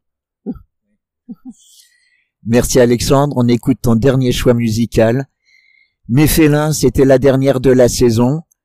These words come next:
Speaker 2: C'était, euh, c'était, voilà. J'espère que vous avez pris le cadeau tel que je vous l'offre, c'est-à-dire avec, euh, avec beaucoup d'humilité, parce qu'en face d'un, d'un type pareil, eh ben, on peut être qu'humble, tout simplement. Et c'est un vrai plaisir de,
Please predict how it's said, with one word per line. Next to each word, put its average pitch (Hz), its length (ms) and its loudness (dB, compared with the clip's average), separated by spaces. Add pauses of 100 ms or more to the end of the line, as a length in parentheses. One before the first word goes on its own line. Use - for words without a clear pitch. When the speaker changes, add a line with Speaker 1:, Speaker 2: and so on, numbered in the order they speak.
(540)
Speaker 2:
C'était, 135 560 0
euh, 110 460 2
c'était, 107 760 0
voilà. 107 420 2 (140)
J'espère 123 440 0
que 135 100 0
vous 117 180 0
avez 120 140 2
pris 123 160 -2
le 120 60 -2
cadeau 127 340 0
tel 127 200 0
que 123 120 0
je 104 120 -4
vous 110 120 0
l'offre, 110 400 0
c'est-à-dire 113 460 -2
avec, 110 320 0
euh, 107 500 -2
avec 113 280 -2
beaucoup 131 320 -2
d'humilité, 113 720 0
parce 107 280 -6
qu'en 104 220 -2
face 113 280 -2
d'un, 101 260 -2
d'un 101 220 -4
type - 300 -8
pareil, 120 460 -2
eh 120 40 -2
ben, 104 200 -4
on 104 180 -4
peut 101 200 0
être 104 200 -4 (200)
qu'humble, 95 400 -4 (440)
tout 117 140 -4
simplement. 104 600 -2 (420)
Et 127 120 0
c'est 120 160 -2
un 110 120 -2
vrai 110 200 -2
plaisir 104 480 -2
de, 95 440 -4